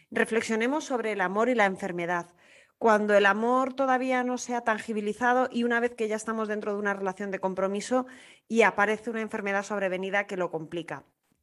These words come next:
Sabiendo que el amor puede con todo, pero también siendo conscientes del sufrimiento que esto implica,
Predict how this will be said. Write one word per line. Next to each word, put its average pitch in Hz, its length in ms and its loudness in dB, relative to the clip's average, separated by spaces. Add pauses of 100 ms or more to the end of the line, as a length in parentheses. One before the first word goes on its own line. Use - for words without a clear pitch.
(160)
Sabiendo 277 800 2 (340)
que 233 120 -2
el 214 100 2
amor 233 400 4
puede 220 300 0
con 202 180 -4
todo, 220 240 0
pero 208 220 -2
también 208 320 -2
siendo 240 240 -4
conscientes 214 500 -6
del 190 140 -10
sufrimiento 196 580 -4
que 196 140 -4
esto 196 240 -8
implica, 202 540 -2